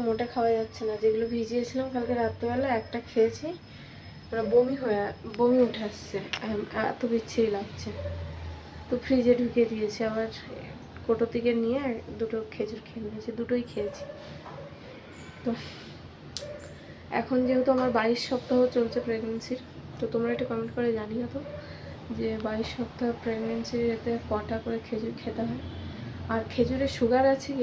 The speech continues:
আমি তো জানি না, কারণ আমার সুগার আছে যার জন্য। তো চলো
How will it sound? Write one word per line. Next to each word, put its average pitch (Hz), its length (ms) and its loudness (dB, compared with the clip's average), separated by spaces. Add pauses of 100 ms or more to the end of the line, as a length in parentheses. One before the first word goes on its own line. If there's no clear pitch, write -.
আমি 226 160 0
তো 240 140 4
জানি 214 260 -2
না, 220 60 -2 (2250)
কারণ 247 280 0
আমার 240 240 -2
সুগার 233 260 -2 (100)
আছে - 180 -10 (340)
যার - 200 -6
জন্য। - 180 -8 (1700)
তো 277 60 8 (100)
চলো 262 200 6